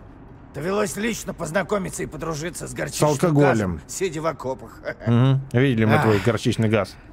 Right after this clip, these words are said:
Speaker 3: Ах.
Speaker 2: в алкоголе.
Speaker 1: Это своего рода даже дар.
Speaker 3: Эх. Надо выяснить, откуда идет запах.
Speaker 1: А чем пахнет?
Speaker 3: Не цветами.
Speaker 2: А че так темно? Девять вечера всего.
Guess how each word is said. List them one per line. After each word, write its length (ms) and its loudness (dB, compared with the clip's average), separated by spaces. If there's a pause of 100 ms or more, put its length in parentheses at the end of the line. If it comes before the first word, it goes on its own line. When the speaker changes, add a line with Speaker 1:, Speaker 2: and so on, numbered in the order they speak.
(520)
Speaker 3:
Ах. 220 -8 (280)
Speaker 2:
в 100 0
алкоголе. 460 2
Speaker 1:
Это 100 0
своего 200 -4
рода 280 -2
даже 320 -8
дар. 380 -8 (300)
Speaker 3:
Эх. 220 -2 (1600)
Надо 280 -2
выяснить, 460 -2
откуда 320 -4
идет 180 -2
запах. 440 -6 (1120)
Speaker 1:
А 200 -4
чем 300 -6
пахнет? 460 -8 (2500)
Speaker 3:
Не 140 -4
цветами. 640 -6 (400)
Speaker 2:
А 80 -6
че 140 2
так 140 0
темно? 260 4
Девять 340 2
вечера 320 0
всего. 320 -4